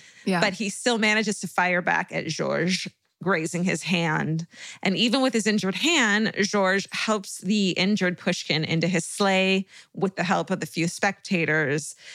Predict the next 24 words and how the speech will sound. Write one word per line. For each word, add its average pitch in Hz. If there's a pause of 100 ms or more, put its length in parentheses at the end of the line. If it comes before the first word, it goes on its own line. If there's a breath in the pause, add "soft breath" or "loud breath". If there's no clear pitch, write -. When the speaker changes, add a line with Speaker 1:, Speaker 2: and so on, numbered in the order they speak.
(300 loud breath)
Speaker 2:
The 208
lead 185
bullet 180
has 202
entered 180
Pushkin's 190
stomach 165
near 170
the 156
hip, 180
damaging 175
the 170
lower 165
half 170
of 170
his 185
body 160
considerably 185 (760 loud breath)
and 185
making 180
it 170
impossible 156
to 165
walk. -